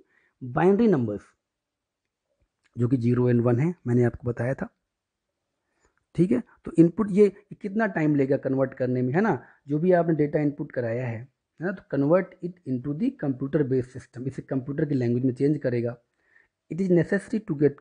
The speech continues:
correct interpretation of data that is fed to the computer, है ना। इसको proper आपके input जो आप supply कर रहे हो, इसको properly क्या करेगा, इसको interpret करेगा, है ना, processing unit को देगा, आगे convert करके देगा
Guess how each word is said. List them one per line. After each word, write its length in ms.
correct 400
interpretation 680
of 100
data 260
that 220
is 100
fed 200
to 100
the 120
computer, 400
है 40
ना। 80
इसको 260
proper 360
आपके 320
input 300
जो 160
आप 140
supply 360
कर 180
रहे 140
हो, 300
इसको 260
properly 540
क्या 200
करेगा, 400
इसको 280
interpret 500
करेगा, 420
है 60
ना, 100
processing 520
unit 220
को 120
देगा, 240
आगे 300
convert 320
करके 260
देगा 400